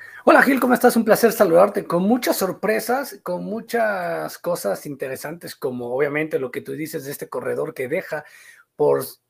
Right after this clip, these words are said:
segundo año consecutivo, ya no tiene equipo, quién sabe por qué, no sé si sea un cáncer en el vestidor,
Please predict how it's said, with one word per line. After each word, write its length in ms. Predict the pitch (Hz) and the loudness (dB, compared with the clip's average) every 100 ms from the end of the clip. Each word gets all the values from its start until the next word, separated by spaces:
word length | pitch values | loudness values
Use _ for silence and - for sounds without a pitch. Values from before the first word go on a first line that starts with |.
| _ _ | _ _
segundo 380 | - 139 220 311 | -2 0 0 0
año 220 | 262 254 | 0 0
consecutivo, 600 | 185 156 170 156 226 262 | -4 -6 -6 -8 -6 -4
ya 160 | 190 185 | 2 2
no 120 | 180 | 2
tiene 220 | 175 151 | -4 -4
equipo, 560 | 143 180 156 220 - - _ 160 | -4 -8 0 0 0 -10 _ -14
quién 160 | 151 139 | -10 -8
sabe 240 | 139 131 | -6 -8
por 240 | - 120 - | -10 -20 -6
qué, 300 | 165 233 - - | -6 -6 -14 -18
no 180 | 127 123 | -10 -8
sé 100 | 139 | -8
si 100 | 123 | -10
sea 300 | 110 135 123 | -8 -6 -4
un 220 | 123 127 | -6 -6
cáncer 480 | 123 160 180 - 120 | -4 -4 -6 -8 -10
en 120 | 113 | -10
el 120 | 113 | -12
vestidor, 540 | 113 117 - 131 156 | -10 -12 -10 -4 -2